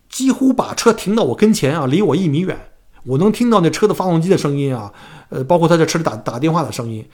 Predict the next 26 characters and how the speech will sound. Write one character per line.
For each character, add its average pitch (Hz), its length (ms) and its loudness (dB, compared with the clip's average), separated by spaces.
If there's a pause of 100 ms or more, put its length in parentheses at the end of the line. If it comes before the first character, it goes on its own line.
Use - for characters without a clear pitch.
(160)
其 - 180 -2
实 226 60 2
这 226 160 0
种 127 160 -2
是 - 80 -4
不 143 180 -6
好 - 260 -8
的， 123 100 -12
因 135 100 -4
为 156 320 -2 (500)
T 190 160 -2
C 190 240 0
会 - 180 2
觉 - 100 -4
得 151 100 0
自 170 120 -6
己 131 100 -6
人 120 220 -4
身 160 140 0
没 147 80 0
有 131 100 -4
安 127 180 -8
全 117 200 -6
感， 113 180 -16
因 139 100 -6
为 156 80 -2